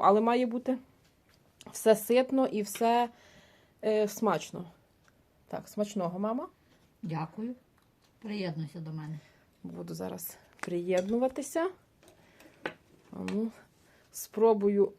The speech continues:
Speaker 1: дегусну, ой-ой-ой, картопельку. Так.
Speaker 2: Це те, що ми любимо.
Speaker 1: Да, це. І кажуть, що, е, молода картопля то є яд, і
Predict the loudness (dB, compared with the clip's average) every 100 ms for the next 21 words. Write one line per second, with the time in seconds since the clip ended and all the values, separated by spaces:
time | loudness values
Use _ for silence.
0 | -10 2 8 8 8 2 2 2 4 4
1 | 2 -4 -2 -4 -4 -4 -6 -8 -4 -4
2 | 0 0 0 -2 -2 -4 -6 _ _ _
3 | _ _ _ _ _ _ _ _ _ _
4 | -20 -18 -10 -6 -6 -8 -20 -20 _ _
5 | -20 -20 _ -6 -6 -6 -16 -20 -6 -6
6 | -2 -2 0 0 0 0 -2 -6 -16 -18
7 | _ _ _ -20 -20 _ -8 -4 -4 -6
8 | -10 -8 -8 -10 -14 0 4 8 12 10
9 | 8 10 10 10 8 8 10 10 12 12
10 | 10 6 8 10 8 12 10 12 10 10
11 | 10 8 8 4 -4 -2 0 0 0 2
12 | 4 4